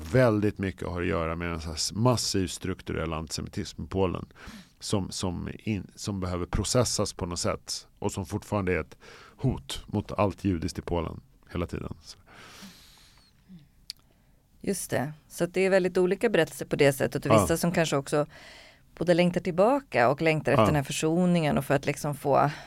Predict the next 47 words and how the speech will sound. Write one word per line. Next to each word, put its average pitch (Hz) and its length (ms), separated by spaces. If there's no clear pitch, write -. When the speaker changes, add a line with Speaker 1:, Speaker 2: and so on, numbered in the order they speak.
Speaker 1:
Ja. 107 200
Speaker 2:
få, - 0
få 160 220
ett - 120
erkännande 175 640
kanske 151 320
som 143 260
po-, - 220
som 160 180
polacker 165 480
igen, 147 460
liksom. 107 380
Speaker 1:
Ja. - 40
Speaker 2:
Och - 240
andra 147 320
som 147 160
är 156 40
glada 156 640
att 160 120
de - 160
har - 60
flyttat 196 640
och 139 60
vill - 120
klippa - 320
banden 127 720
och, 107 140
liksom, - 460
Speaker 1:
Ja. 104 220
Speaker 2:
eh, 120 400
också - 580
förstår 156 440
att, 131 200
ja, 147 60
men 151 160
det 147 180
som 143 180
de 135 180
mötte 151 280
här 156 140
i 123 80
Sverige, 160 420
det 147 120
gav - 340
dem 147 160
en 147 100
bättre, - 520